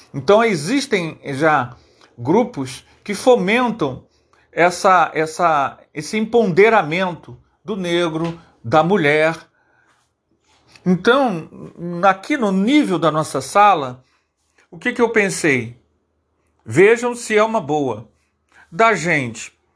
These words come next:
quarta-feira a gente colhe, né? Colhe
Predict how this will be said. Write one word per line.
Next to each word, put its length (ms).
quarta-feira 800
a 20
gente 300
colhe, 800
né? 340
Colhe 680